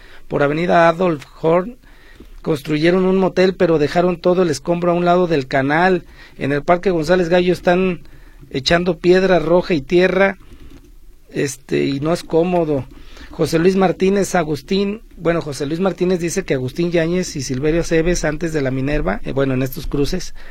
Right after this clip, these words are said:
no sirve el semáforo, ya hubo un choque.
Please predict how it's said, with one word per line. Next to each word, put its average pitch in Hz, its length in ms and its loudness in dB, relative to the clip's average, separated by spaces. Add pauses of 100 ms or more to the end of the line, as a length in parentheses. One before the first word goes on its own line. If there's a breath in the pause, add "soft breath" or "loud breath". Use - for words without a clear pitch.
(360 loud breath)
no 160 160 0
sirve 185 280 2
el 170 60 0
semáforo, 135 720 0
ya 143 160 0
hubo 165 180 -2
un 170 120 -4
choque. 147 500 0